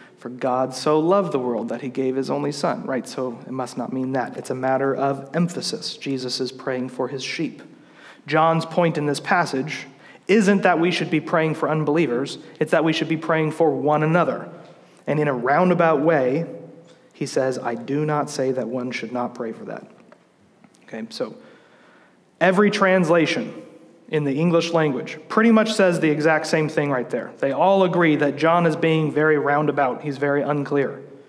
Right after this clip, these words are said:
"I do not say that one should pray for that." So he's trying to sidestep it a little bit. He's not saying that we should never pray for unbelievers. He's saying that's not where the emphasis is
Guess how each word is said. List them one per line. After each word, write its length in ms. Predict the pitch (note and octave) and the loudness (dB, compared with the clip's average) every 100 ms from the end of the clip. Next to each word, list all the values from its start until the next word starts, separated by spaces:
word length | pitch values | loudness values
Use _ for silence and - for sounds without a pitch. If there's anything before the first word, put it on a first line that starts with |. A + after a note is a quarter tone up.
| - _ _ - - - - | -20 _ _ -20 -20 -20 -18
"I 80 | - | -14
do 320 | - C3+ D#3 | -8 -2 0
not 240 | D#3+ D#3 | 2 0
say 200 | D3 C#3+ | 0 0
that 140 | C#3 B2+ | 2 0
one 200 | C3 C3 | -2 -4
should 140 | C3 | -4
pray 160 | C3+ A#2+ | -4 -4
for 120 | - | -6
that." 220 | G#2+ - - - _ _ _ _ _ _ _ _ _ _ _ _ _ _ _ _ - | -10 -10 -14 -20 _ _ _ _ _ _ _ _ _ _ _ _ _ _ _ _ -8
So 480 | - D3 C3+ A#2+ - - - - - - | 0 2 2 -2 -10 -18 -20 -20 -20 -12
he's 220 | - C#3+ | -6 -4
trying 200 | - F3+ | -2 -2
to 60 | D3 | 0
sidestep 540 | - B2 A2+ B2+ A#2+ | -2 -4 -4 -8 -6
it 60 | A#2+ | -6
a 40 | |
little 200 | A#2+ A#2 | -6 -6
bit. 200 | - - - - _ _ _ _ _ | -8 -12 -14 -20 _ _ _ _ _
He's 180 | - C#3 | -8 0
not 240 | E3+ F3 | 2 2
saying 560 | - E3 D#3 D3+ D3+ - - - | 0 2 4 2 0 -4 -14 -2
that 160 | C#3+ C3 | 0 2
we 180 | D3 D3 | 2 2
should 540 | - D#3 C#3 C3 - | 2 2 2 -2 -4
never 280 | C#3+ E3 D#3+ | 0 2 2
pray 260 | D3+ D3+ | 2 2
for 180 | C#3+ C#3+ | 2 0
unbelievers. 640 | B2+ B2 F#3 G#3+ G#3 G#3 - - - | -2 0 2 4 2 0 -6 -12 -6
He's 140 | D3 | -4
saying 280 | C#3+ D3+ C#3 | 0 0 2
that's 240 | C3+ C3 | 0 0
not 100 | C#3+ | -2
where 100 | B2+ | -2
the 120 | B2+ C3 | -2 -2
emphasis 440 | B2+ A#2+ C3 A#2+ | -4 -8 -8 -6
is 340 | A#2+ A#2+ - | -6 -6 -8